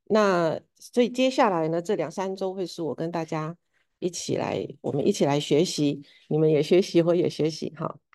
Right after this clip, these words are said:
好，那我们看一下哦，因为上个星期呢，这个，呃，这个，呃，Pastor Sophie 呢，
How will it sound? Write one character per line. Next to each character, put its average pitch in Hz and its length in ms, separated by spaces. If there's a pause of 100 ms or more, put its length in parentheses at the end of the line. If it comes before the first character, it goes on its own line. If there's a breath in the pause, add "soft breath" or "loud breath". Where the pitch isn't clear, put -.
好， 175 220 (600 soft breath)
那 240 180
我 196 80
们 190 160
看 240 260
一 - 20
下 196 240
哦， 156 140
因 262 100
为 320 80
上 320 160
个 269 80
星 254 220
期 240 280
呢， 214 220
这 202 160
个， 180 280 (100)
呃， 160 420 (560 loud breath)
这 208 140
个， 185 380
呃， - 240
Pastor 208 320
Sophie 190 400
呢， 156 260